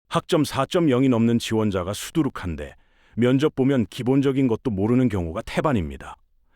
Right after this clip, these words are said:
학점은 그냥 참고 사항일 뿐이고 실제로는 면접과 인적성 검사에서 판단합니다.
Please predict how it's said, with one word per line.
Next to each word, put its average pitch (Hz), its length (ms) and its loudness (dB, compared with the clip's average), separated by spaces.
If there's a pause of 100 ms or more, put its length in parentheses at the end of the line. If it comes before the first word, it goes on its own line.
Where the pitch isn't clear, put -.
(160)
학점은 160 420 0
그냥 117 320 0
참고 156 360 0
사항일 110 340 -2
뿐이고 78 480 -6 (380)
실제로는 151 640 2
면접과 117 600 0
인적성 113 580 0
검사에서 98 560 -4
판단합니다. 101 800 -4